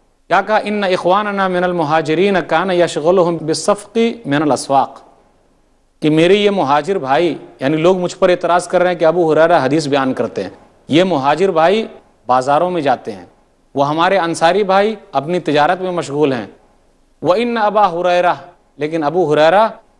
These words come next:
نبی صلی اللہ علیہ وسلم سے چپکے ہوئے ہیں، لشبع بطنہ، پیٹ کے بل، یعنی کسی چیز کی فکر نہیں ہے، بس نبی کے پاس علم حاصل کرنے کے لیے لگے ہوئے۔ وہ کہتے ہیں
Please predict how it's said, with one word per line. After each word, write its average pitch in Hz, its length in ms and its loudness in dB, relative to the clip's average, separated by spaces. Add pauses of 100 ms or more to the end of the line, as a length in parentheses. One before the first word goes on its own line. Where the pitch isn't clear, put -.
(140)
نبی 151 240 0
صلی 196 140 -2
اللہ 185 80 4
علیہ 185 220 0
وسلم 214 140 -4
سے 220 120 -2
چپکے 214 520 0
ہوئے 240 280 2
ہیں، 214 80 0
لشبع 208 800 2
بطنہ، 214 320 0 (760)
پیٹ 220 440 2 (240)
کے 170 160 2
بل، 139 200 0
یعنی - 1200 -10 (360)
کسی 226 280 2
چیز 247 220 0
کی 254 120 2
فکر 233 280 2
نہیں 226 300 0
ہے، 190 80 2
بس 180 220 0
نبی 175 260 -2
کے 196 140 0
پاس 202 360 2
علم 190 200 -4
حاصل 160 320 -2
کرنے 165 320 -2
کے 160 120 -6
لیے 151 100 2
لگے 131 220 0
ہوئے۔ 92 140 -10 (460)
وہ 160 100 0
کہتے 165 400 2
ہیں 214 180 0